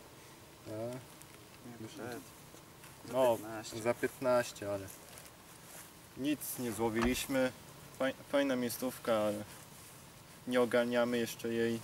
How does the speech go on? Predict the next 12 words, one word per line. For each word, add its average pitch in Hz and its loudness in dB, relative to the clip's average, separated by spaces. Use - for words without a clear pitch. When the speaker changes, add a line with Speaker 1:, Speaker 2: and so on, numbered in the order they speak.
Speaker 1:
zbytnio, 113 -2
bo 104 -2
tak 101 -6
jak 101 -8
mówiliśmy, 107 -2
pierwszy 107 -6
raz 107 0
tutaj 117 -4
byliśmy. 110 -6
Speaker 2:
Brania 117 -4
były. 127 -4
Speaker 1:
No, 113 2